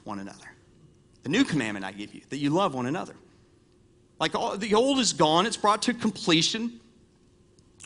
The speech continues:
All, all the Old Testament laws, everything was brought to completion with Jesus. And now he says, "I give you a new command, a new command, a new command." It's no longer about rules.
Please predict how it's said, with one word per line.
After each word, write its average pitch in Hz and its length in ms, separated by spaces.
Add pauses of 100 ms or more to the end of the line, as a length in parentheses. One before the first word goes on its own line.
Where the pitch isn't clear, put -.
All, 214 200
all 196 180
the 185 180
Old 190 460
Testament 202 400
laws, 185 420
everything 202 400 (240)
was 160 160
brought 196 380
to 220 100
completion 175 580
with 143 180
Jesus. 175 720 (600)
And 156 100
now 202 200
he 220 60
says, 196 240
"I 185 80
give 170 240
you 185 120
a 160 60
new 185 400
command, 135 520
a 165 60
new 233 240
command, 131 480 (100)
a 214 60
new 277 180
command." 175 500 (560)
It's - 140
no 233 160
longer 226 400
about 190 400
rules. 233 800